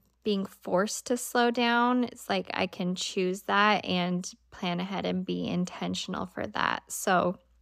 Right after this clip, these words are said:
maybe, you know, in the summer, I'll kinda share how I'm doing that, but I definitely want to be making a note for myself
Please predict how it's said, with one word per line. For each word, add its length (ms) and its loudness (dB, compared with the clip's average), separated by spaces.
maybe, 640 4
you 120 6
know, 140 6
in 120 2
the 100 0
summer, 520 0
I'll 160 2
kinda 320 -2
share 420 2
how 180 -6
I'm 160 -2
doing 360 -4
that, 380 2
but 120 2
I 100 2
definitely 580 -2
want 540 -2
to 580 0
be 180 -2
making 400 -2
a 80 2
note 280 0
for 120 -6
myself 640 -2